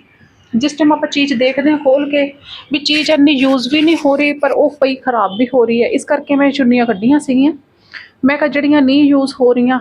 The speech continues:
ਹਨਾ, ਤੇ ਉਹਨਾਂ ਨੂੰ ਇੱਕ ਲਿਫਾਫੇ 'ਚ ਪਾ ਕੇ ਜਾਂ ਬੈਗ 'ਚ ਪਾ ਕੇ ਛੋਟੇ 'ਚ। ਤੇ, ਤੇ ਹੈਲੋ, ਸਤਿ ਸ਼੍ਰੀ ਅਕਾਲ ਜੀ ਸਾਰਿਆਂ ਨੂੰ, ਵੈਲਕਮ ਹੈ ਜੀ ਤੁਹਾਡਾ ਸਾਰਿਆਂ ਦਾ। ਕਿਵੇਂ ਹੋ ਤੁਸੀਂ ਸਾਰੇ ਜਣੇ? ਉਮੀਦ ਕਰਦੀ ਹਾਂ ਸਾਰੇ ਜਣੇ ਭਾਈ ਠੀਕ ਠਾਕ ਹੋਵੋਗੇ। ਵੈਲਕਮ ਹੈ ਜੀ ਤੁਹਾਡਾ ਆਪਣੇ ਵਲੌਗ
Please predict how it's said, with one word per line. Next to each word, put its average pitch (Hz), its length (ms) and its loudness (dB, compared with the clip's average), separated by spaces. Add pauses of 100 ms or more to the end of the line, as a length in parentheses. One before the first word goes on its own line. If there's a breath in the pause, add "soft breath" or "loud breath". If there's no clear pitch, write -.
(100)
ਹਨਾ, 285 240 -2 (140)
ਤੇ 285 60 -4
ਉਹਨਾਂ 269 280 2
ਨੂੰ 254 100 -2
ਇੱਕ 240 120 -8
ਲਿਫਾਫੇ 254 380 -2
'ਚ 247 180 -8
ਪਾ 226 120 -2
ਕੇ 233 340 -2 (140)
ਜਾਂ 240 140 0
ਬੈਗ 220 240 -2
'ਚ 226 160 -6
ਪਾ 233 160 -4
ਕੇ 240 140 -6
ਛੋਟੇ 240 320 -2
'ਚ। 285 100 -4 (520 loud breath)
ਤੇ, 269 80 -6
ਤੇ 262 80 -10 (560)
ਹੈਲੋ, 285 420 0
ਸਤਿ 269 160 -4
ਸ਼੍ਰੀ 277 200 -4
ਅਕਾਲ 254 240 -4
ਜੀ 254 120 -2
ਸਾਰਿਆਂ 247 380 -4
ਨੂੰ, 240 120 2
ਵੈਲਕਮ 240 360 -2
ਹੈ 240 60 -2
ਜੀ 233 100 -8
ਤੁਹਾਡਾ 233 260 -4
ਸਾਰਿਆਂ 226 360 -4
ਦਾ। 233 120 -2
ਕਿਵੇਂ 240 340 -4
ਹੋ 240 80 -2
ਤੁਸੀਂ 233 360 -4
ਸਾਰੇ 226 340 -4
ਜਣੇ? 233 300 -4
ਉਮੀਦ 240 300 0
ਕਰਦੀ 233 320 -4
ਹਾਂ 233 60 -2
ਸਾਰੇ 247 360 -4
ਜਣੇ 233 220 -2
ਭਾਈ 233 300 -4
ਠੀਕ 220 340 -6
ਠਾਕ 214 380 -8
ਹੋਵੋਗੇ। 240 420 0 (600 loud breath)
ਵੈਲਕਮ 262 360 0
ਹੈ 269 60 0
ਜੀ 254 140 -2
ਤੁਹਾਡਾ 233 380 -6
ਆਪਣੇ 254 300 -2
ਵਲੌਗ 254 260 -2